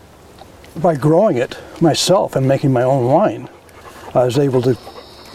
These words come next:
take it to the next step. And <clears throat> when I started tasting my wines compared to wines made at Bridgeview,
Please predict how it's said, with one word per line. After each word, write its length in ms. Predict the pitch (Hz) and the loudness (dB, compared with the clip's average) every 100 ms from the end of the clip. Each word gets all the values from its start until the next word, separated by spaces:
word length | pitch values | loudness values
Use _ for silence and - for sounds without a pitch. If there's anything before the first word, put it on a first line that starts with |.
| - - - - - - - - - | -20 -20 -18 -18 -20 -20 -20 -14 -2
take 220 | 190 175 | 0 0
it 80 | - | -2
to 60 | |
the 100 | 135 | -2
next 260 | 143 139 - | 0 0 -2
step. 280 | - 175 - - - - - - - - - - - - - - - - - - - - | 0 0 -2 -10 -20 -18 -20 -20 -20 -20 -20 -20 -20 -20 -20 -20 -20 -20 -20 -20 -10 -2
And 340 | 160 147 139 - - - | 0 0 -2 -10 -20 -4
<clears throat> 340 | - 311 131 - - - - - - - | -2 -2 -4 -8 -16 -20 -20 -20 -20 -4
when 120 | 165 | 0
I 100 | 170 | 0
started 320 | 175 180 156 | 0 0 0
tasting 380 | - 175 160 147 | 0 0 2 0
my 200 | 151 185 | 2 2
wines 380 | 208 151 131 - | 2 0 -2 -8
compared 440 | - 131 160 143 135 | -8 -2 0 0 -2
to 100 | 127 | -4
wines 400 | 123 139 131 110 | 0 0 0 0
made 180 | 135 117 | 0 -2
at 140 | - | 0
Bridgeview, 500 | 180 202 123 113 135 | 0 2 2 2 0